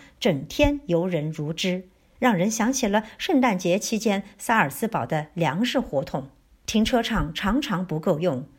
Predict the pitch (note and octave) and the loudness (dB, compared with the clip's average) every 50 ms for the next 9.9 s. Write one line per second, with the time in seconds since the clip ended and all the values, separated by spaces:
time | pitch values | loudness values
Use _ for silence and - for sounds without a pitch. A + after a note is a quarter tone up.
0 | _ _ _ - - - A3 C#4 G#4 G4+ C4+ - - G#3 E3+ E3+ F#3 G#3+ - - | _ _ _ -6 -2 0 2 2 2 2 0 0 0 0 0 2 0 0 0 2
1 | B3+ B3 - B3+ F#3 E3+ E3 - - D#3+ - A3+ F#3 D#3 - - E3 C#3 - - | 2 2 2 0 0 -2 -2 -4 -4 -2 -2 -2 -2 -2 -2 -4 -6 -6 -6 -8
2 | - - - - - G3+ D3 C#3 - - - C4 A3 A3+ D4 C#4 C4+ C4+ C#4 C4+ | -14 -18 -8 -2 0 0 0 0 -2 0 0 0 0 0 0 -2 0 2 2 4
3 | C4+ B3+ G#3 D#3 D#3+ F3+ F3 - A3+ A3 - - G3+ G3+ - G#3+ G3+ G#3 G3+ - | 4 4 4 2 0 0 0 0 -2 0 0 0 0 0 2 2 2 2 2 0
4 | - B2 A2+ - - - F#3 - - - E3 F3 - - - - - - - F4+ | -2 -4 -4 -4 -2 -2 -2 -2 -2 -2 -2 -4 -4 -8 -12 -16 -4 0 2 4
5 | D#4+ A#3+ A3+ B3 C#4 C#4 A3+ E3 D3+ D3+ E3+ F3+ - - D#3+ - - - - F#3+ | 4 4 4 2 2 2 2 2 2 0 0 0 0 0 0 -2 -4 -2 0 2
6 | A#3 C#4 C4 A3 G#3 B3 B3+ - C#4+ C#4 C#4+ C#4+ - - - - A#3+ A#3 A3 A3+ | 2 4 4 2 2 2 0 -2 -2 -4 -4 -6 -8 -8 -4 0 0 0 0 0
7 | A#3 E3+ D#3+ F3+ C3+ - - - - G#3 G3+ G#3 G#3 - - A3+ D#3+ D#3 D#3+ - | -2 -2 0 -2 -2 -2 -2 0 0 2 2 0 0 0 0 -2 -2 -2 0 0
8 | A#3+ B3+ B3+ B3+ - - - - A3+ E3+ D#3+ D#3+ - E3+ D3+ F3+ G3+ - - D3+ | 0 0 0 -2 -8 -6 -2 0 0 0 0 -2 -2 -2 -2 -2 -2 -4 -4 -4
9 | D3+ - D#3+ C3 - - - - - E3+ D3 D3 - D#3 C#3 C3+ C#3+ | -4 -2 -4 -4 -6 -10 -6 -4 -2 -2 -2 -2 -2 -4 -4 -4 -6